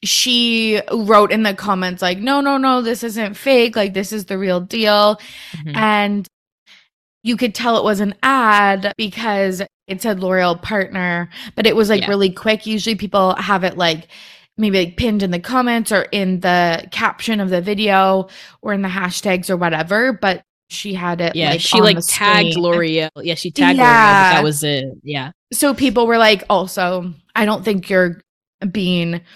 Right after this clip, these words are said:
Speaker 1: really upfront that this is a paid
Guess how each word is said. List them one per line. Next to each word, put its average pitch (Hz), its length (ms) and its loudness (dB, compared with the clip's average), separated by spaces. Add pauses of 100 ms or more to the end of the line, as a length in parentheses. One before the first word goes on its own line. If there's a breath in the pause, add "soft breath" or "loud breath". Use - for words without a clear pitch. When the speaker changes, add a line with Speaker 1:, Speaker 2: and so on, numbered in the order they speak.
(200 soft breath)
Speaker 1:
really 202 220 2
upfront 190 800 0
that 196 160 -4
this 196 180 -10
is 175 120 -4
a 180 80 0
paid 170 500 -6